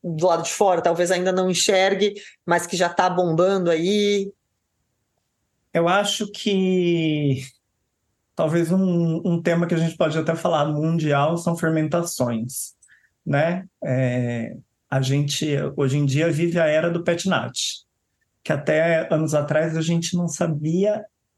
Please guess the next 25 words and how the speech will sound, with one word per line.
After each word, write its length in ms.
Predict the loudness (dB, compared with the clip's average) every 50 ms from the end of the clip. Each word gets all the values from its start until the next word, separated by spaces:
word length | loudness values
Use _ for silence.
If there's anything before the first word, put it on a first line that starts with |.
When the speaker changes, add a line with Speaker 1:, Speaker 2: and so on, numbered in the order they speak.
| _ _ -8
Speaker 2:
não 100 | -8 -6
tinha 280 | -2 -2 -2 -2 -2 -2
ideia 400 | -2 0 2 2 2 2 2 0
do 100 | 0 -2
que 140 | -2 0 0
era. 340 | 0 0 0 -2 -4 -8 -10 _ _ _ _ _ _ _ _ -2
Hoje 180 | -2 0 2 2
em 40 | 4
Speaker 1:
Não, 320 | 4 4 4 4 4 4 2
Speaker 2:
dia 120 | 2 0 0 -2 -6 _ -8 -8 -6 -4 -2
Speaker 1:
não 460 | 0 2 4 4 4 4 2 2 2
que 80 | 4 4
a 160 | 4 4 2
gente 300 | 2 2 2 2 4 4
saiba 480 | 4 4 4 4 4 4 4 4 2
cem 200 | 4 4 2 2 2
por 180 | 2 2 4
cento 280 | 4 4 4 4 2 2
hoje 140 | 2 2 2
em 100 | 0 0
dia. 220 | 0 0 2 2
A 40 | 2
gente 220 | 2 0 -2 -2
tá 100 | -2 -2 0
tomando 440 | 2 2 4 4 2 2 2 2